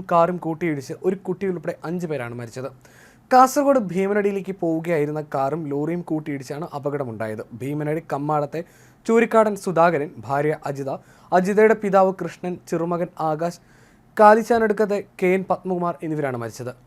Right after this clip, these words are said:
പാപ്പിനിശ്ശേരി പിലാത്തറ കെ എസ് ഡി പി റോഡിൽ പുന്നച്ചേരി പെട്രോൾ പമ്പിന് സമീപം തിങ്കളാഴ്ച രാത്രി പത്ത് മണിയോടെയാണ് അപകടമുണ്ടായത്. ചരക്ക് ലോറി പിന്നിലിടിച്ച് നിയന്ത്രണം വിട്ട കാർ ഗ്യാസ് സിലിണ്ടർ കയറ്റിയ ലോറിക്കടിയിലേക്ക് ഇടിച്ചു കയറുകയായിരുന്നു. പുരുഷന്മാരും സ്ത്രീയും സംഭവ സ്ഥലത്ത് വെച്ച് തന്നെ മരിച്ചു.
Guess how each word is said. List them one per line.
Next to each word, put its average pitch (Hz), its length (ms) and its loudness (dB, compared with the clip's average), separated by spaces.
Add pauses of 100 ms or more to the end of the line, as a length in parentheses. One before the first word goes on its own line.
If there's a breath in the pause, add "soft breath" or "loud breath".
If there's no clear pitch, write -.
(340 soft breath)
പാപ്പിനിശ്ശേരി 247 680 6
പിലാത്തറ 196 400 4 (440 soft breath)
കെ 185 160 6
എസ് 196 120 -6
ഡി 208 140 0
പി 202 120 2
റോഡിൽ 170 300 2
പുന്നച്ചേരി 185 520 -2
പെട്രോൾ 180 340 0
പമ്പിന് 165 320 -2
സമീപം 160 400 -6
തിങ്കളാഴ്ച 170 360 -2 (100)
രാത്രി 165 160 -8 (120)
പത്ത് 175 240 -4
മണിയോടെയാണ് 170 420 -2 (120)
അപകടമുണ്ടായത്. 135 640 -4 (560 soft breath)
ചരക്ക് 254 300 8
ലോറി 262 220 4
പിന്നിലിടിച്ച് 202 520 0
നിയന്ത്രണം 185 420 -2
വിട്ട 175 160 -6 (100)
കാർ 156 160 0 (200)
ഗ്യാസ് 151 260 0
സിലിണ്ടർ 185 340 -2
കയറ്റിയ 165 260 -4 (100)
ലോറിക്കടിയിലേക്ക് 156 720 -4 (100)
ഇടിച്ചു 147 280 -6
കയറുകയായിരുന്നു. 123 560 -6 (540 soft breath)
പുരുഷന്മാരും 214 600 4
സ്ത്രീയും 185 400 -2
സംഭവ 180 300 -2
സ്ഥലത്ത് 180 280 0
വെച്ച് 156 160 -6
തന്നെ 135 180 -6
മരിച്ചു. 113 240 -14